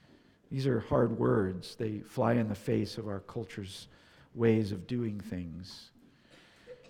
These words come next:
They sometimes can feel oppressive to us, but Lord, what you're saying is that if you've been saved, if you've been covered by grace and mercy, live that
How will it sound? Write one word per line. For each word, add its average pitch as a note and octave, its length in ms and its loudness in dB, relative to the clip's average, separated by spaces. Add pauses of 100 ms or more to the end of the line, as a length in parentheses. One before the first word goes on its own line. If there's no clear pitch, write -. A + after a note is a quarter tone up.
(180)
They - 60 -4
sometimes A#2 420 0
can A2+ 180 -6
feel G#2+ 480 2
oppressive - 680 -6
to F2+ 220 -8
us, F2 260 -10
but - 140 -8 (480)
Lord, C#3+ 140 -2
what - 160 -4
you're B2 60 -4
saying B2 480 2
is A2+ 180 -4
that A#2 160 -2
if - 180 -6
you've B2 180 -8
been A2+ 160 -4
saved, B2 640 -4 (480)
if - 60 -10
you've B2 100 -4
been B2 120 -2
covered C3 360 0
by A#2+ 140 0
grace B2 400 -4
and A2 120 -6
mercy, B2+ 380 -8
live D#3+ 260 -6
that C#3+ 220 -8